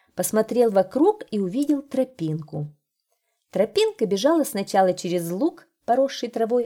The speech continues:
а потом ныряла в лес. "Тропинка!"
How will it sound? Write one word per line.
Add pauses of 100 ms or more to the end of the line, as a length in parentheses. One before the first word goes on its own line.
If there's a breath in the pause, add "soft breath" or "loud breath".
(100)
а
потом
ныряла
в
лес. (920)
"Тропинка!"